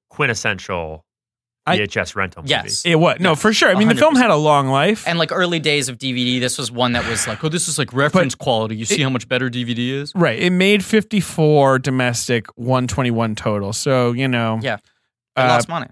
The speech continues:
Speaker 2: it lost money. Well,
Speaker 3: Yeah.
Speaker 2: you know, not, maybe not a calamity, but a
Speaker 3: Yeah.
Speaker 2: box office
Speaker 1: Wait.
Speaker 2: failure.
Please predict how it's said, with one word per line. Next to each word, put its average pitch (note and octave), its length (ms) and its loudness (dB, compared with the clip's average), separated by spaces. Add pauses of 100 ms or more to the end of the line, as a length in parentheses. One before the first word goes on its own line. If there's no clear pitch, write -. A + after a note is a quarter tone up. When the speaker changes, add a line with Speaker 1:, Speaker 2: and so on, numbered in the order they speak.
(140)
Speaker 2:
it E3 100 2
lost C#3+ 300 2
money. - 140 -14 (180)
Well, D3+ 200 2
Speaker 3:
Yeah. D3+ 40 0
Speaker 2:
you D3 80 4
know, A#2+ 160 2
not, D3+ 260 0
maybe D3 280 4
not C3 160 2
a B2 40 0
calamity, C3+ 540 0
but A#2 220 0
a A2 100 0
Speaker 3:
Yeah. B2 120 -2
Speaker 2:
box G#2 180 -4
office G2+ 280 -6
Speaker 1:
Wait. F#3+ 160 0
Speaker 2:
failure. E2 440 -10